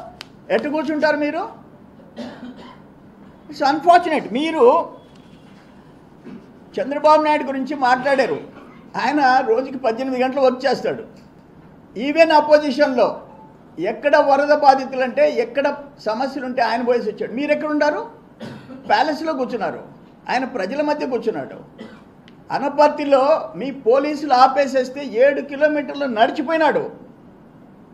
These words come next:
ఆయన అనుకున్న టార్గెట్ ఎక్కడికి పోవాలో అక్కడికి పోయేసేసి సభలో మాట్లాడొచ్చాడు. సెవెన్ కిలోమీటర్స్.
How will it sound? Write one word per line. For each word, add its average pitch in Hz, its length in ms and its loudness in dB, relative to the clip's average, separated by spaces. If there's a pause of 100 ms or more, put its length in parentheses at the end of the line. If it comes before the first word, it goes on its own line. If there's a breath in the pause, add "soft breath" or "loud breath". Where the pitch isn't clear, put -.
(160)
ఆయన 233 180 0
అనుకున్న 302 400 -2
టార్గెట్ 269 640 2
ఎక్కడికి 277 360 -6
పోవాలో 285 320 0
అక్కడికి 269 360 -2
పోయేసేసి 269 480 -4
సభలో 254 340 0
మాట్లాడొచ్చాడు. 226 680 -6 (1200)
సెవెన్ 302 420 0
కిలోమీటర్స్. 285 640 2